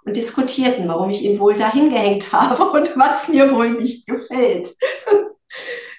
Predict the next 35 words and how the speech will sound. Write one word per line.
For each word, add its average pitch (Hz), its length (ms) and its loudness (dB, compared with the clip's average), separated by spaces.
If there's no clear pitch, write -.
Ja, 262 240 0
und 226 120 -6
dabei 208 240 -4
ist - 160 -8
dann 202 120 -6
tatsächlich 208 720 -10
auch 202 160 -6
der - 160 -8
Knoten 214 480 -6
geplatzt. - 680 -6
Also 196 180 -8
ich - 140 -10
habe - 160 -4
da 220 120 2
das 202 220 0
Glück, 240 220 -4
dass 196 180 -8
meine 202 220 -2
Lieben 202 260 -4
das 185 240 -8
auch 180 200 -8
mitmachen 175 580 -8
und 165 100 -8
akzeptieren. 180 1120 -10
Wie 190 120 -10
gesagt, 185 240 -8
ich - 140 -10
führe 233 200 2
ihn 220 40 -2
mir 214 120 -8
vor - 240 -4
Augen. 170 440 -6
Ich - 120 -14
möchte 214 300 -4
wissen, 208 420 0